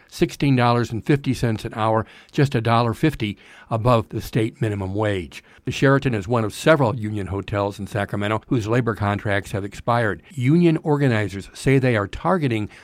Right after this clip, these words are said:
the Sheraton because it's the largest unionized Sacramento hotel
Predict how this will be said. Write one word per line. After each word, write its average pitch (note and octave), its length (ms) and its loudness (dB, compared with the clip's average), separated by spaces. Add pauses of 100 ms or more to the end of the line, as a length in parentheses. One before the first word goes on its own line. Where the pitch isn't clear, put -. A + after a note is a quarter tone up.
(120)
the A2 60 -4
Sheraton G#2+ 520 -2 (220)
because A#2 340 0
it's - 240 -10
the G#2 160 -6
largest B2+ 540 2
unionized A#2+ 840 2
Sacramento A2+ 580 0
hotel C#3 520 -2